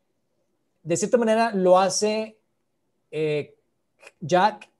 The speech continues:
y, y Pierre de una manera menos agresiva, porque no está agarrando proyectos de alguien más, está abran-, agarrando íconos,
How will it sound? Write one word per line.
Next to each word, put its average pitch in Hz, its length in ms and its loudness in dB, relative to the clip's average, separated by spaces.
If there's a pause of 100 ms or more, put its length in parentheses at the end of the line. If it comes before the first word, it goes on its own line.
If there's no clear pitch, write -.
(140)
y, 147 400 -12
y 131 840 -12 (160)
Pierre 156 440 -2 (1300)
de 147 120 0
una 185 240 2
manera 208 560 -2 (200)
menos 180 320 -6
agresiva, 175 600 0
porque 143 160 -8
no 156 80 -6
está 156 120 -6
agarrando 190 320 0
proyectos 175 220 -2
de 180 40 4
alguien 165 200 -2
más, 175 260 -4
está 151 140 -2
abran-, 165 280 -4
agarrando 156 680 -4
íconos, 175 760 -6